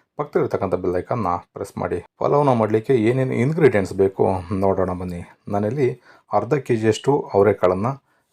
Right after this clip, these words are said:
ಚಿಲುಕಿಸಿ ಇಟ್ಕೊಂಡಿದ್ದೀನಿ. ಹಾಗೇನೆ ಒಂದು ದಪ್ಪ ಈರುಳ್ಳಿನ ಕಟ್ ಮಾಡಿ ಇಟ್ಕೊಂಡಿದ್ದೀನಿ. ಎರಡು ಟೊಮೊಟೊನ ಸ್ಲೈಸ್ ಆಗಿ ಕಟ್ ಮಾಡ್ಕೊಂಡಿದ್ದೀನಿ. ರುಚಿಗೆ ತಕ್ಕಷ್ಟು ಉಪ್ಪು ಬೇಕಾಗತ್ತೆ. ಒಗ್ಗರಣೆಗೆ ಒಂದು ಮೂರು ಟೇಬಲ್ ಸ್ಪೂನಷ್ಟು ಎಣ್ಣೆ ತೊಗೊಂಡಿದ್ದೀನಿ. ಹಾಗೇನೆ ಗರಂ ಮಸಾಲ ಸ್ಪೈಸಸ್ ಎರಡು ಪೀಸ್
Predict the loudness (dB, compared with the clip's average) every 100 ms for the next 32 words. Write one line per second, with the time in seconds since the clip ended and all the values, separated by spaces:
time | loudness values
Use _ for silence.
0 | -4 -4 -2 -4 -6 -6 -2 0 0 0
1 | -4 -4 -2 0 -2 0 0 0 0 2
2 | 0 2 0 0 -4 -4 -6 -10 -10 -8
3 | -6 -6 -6 -6 -6 -6 -8 _ _ _
4 | _ -2 -2 0 0 0 0 -2 0 -2
5 | -4 0 0 2 0 -2 -6 -10 -12 -6
6 | -6 -4 -6 -6 -6 -8 -10 _ _ -10
7 | -4 0 0 0 -2 -2 0 2 2 0
8 | -16 -12 -4 -4 -4 -4 -4 -6 -6 -8
9 | -8 _ _ _ -6 -4 0 0 0 2
10 | 2 2 -4 -4 -4 -4 -2 -2 0 0
11 | 0 -6 -10 -8 -6 -6 -6 -6 -4 -4
12 | -4 -6 -6 -10 -14 -16 _ _ _ -14
13 | -6 -6 -6 -6 0 2 2 0 0 0
14 | -2 -4 -2 -8 -6 0 0 0 -4